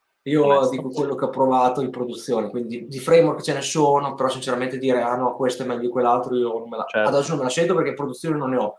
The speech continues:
Speaker 1: ho tutto s-, roba scritta da noi, ecco.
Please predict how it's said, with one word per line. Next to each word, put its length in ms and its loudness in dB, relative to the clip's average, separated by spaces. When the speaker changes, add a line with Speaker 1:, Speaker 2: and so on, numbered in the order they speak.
Speaker 1:
ho 120 -6
tutto 440 -4
s-, 280 -20
roba 300 4
scritta 380 -4
da 100 -2
noi, 380 -4
ecco. 380 -16